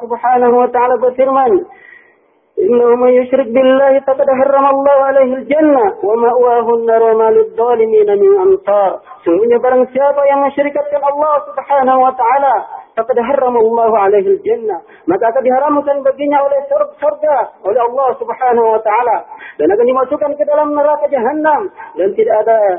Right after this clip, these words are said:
sedikit pun ampunan bagi orang-orang yang melakukan kezaliman, bagi orang-orang yang melakukan kesyirikan. Mari kita senantiasa istiqamah di atas akidah kita, di atas mentauhidkan Allah Subhanahu wa taala dan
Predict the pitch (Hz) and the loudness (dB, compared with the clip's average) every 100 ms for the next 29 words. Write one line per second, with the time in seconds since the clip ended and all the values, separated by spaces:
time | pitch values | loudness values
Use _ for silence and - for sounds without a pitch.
0 | - - _ _ _ _ _ 403 403 427 | -8 -20 _ _ _ _ _ -4 -2 -2
1 | 427 403 415 403 - 202 196 - 190 202 | 0 2 2 2 0 2 2 2 0 2
2 | 208 196 208 196 185 180 180 185 175 160 | 2 2 2 2 4 4 2 2 0 -2
3 | 156 160 160 359 392 370 320 - - - | -2 -2 0 2 2 0 -4 -10 -16 -4
4 | 359 392 196 185 214 196 190 180 185 180 | -2 0 0 0 2 4 2 2 2 0
5 | 170 - - 170 180 175 156 - - - | 0 -4 -6 -4 -2 0 0 -4 -16 -20
6 | _ - 127 185 180 185 190 190 196 196 | _ -4 -2 0 0 -2 0 2 2 2
7 | 202 208 214 214 220 226 240 240 226 233 | 0 0 -2 -2 -4 0 0 0 0 0
8 | 233 226 240 233 233 262 269 233 180 - | 0 -2 -2 -2 -2 -2 0 0 -2 -8
9 | - - 165 202 226 254 - 240 240 208 | -20 -6 -2 -2 0 -2 0 -2 0 -2
10 | 262 - 269 262 269 285 277 262 254 262 | -4 -2 -2 0 0 0 -2 -6 -4 0
11 | 247 233 233 226 214 196 190 - - 165 | 2 0 0 0 2 0 -2 -8 -8 0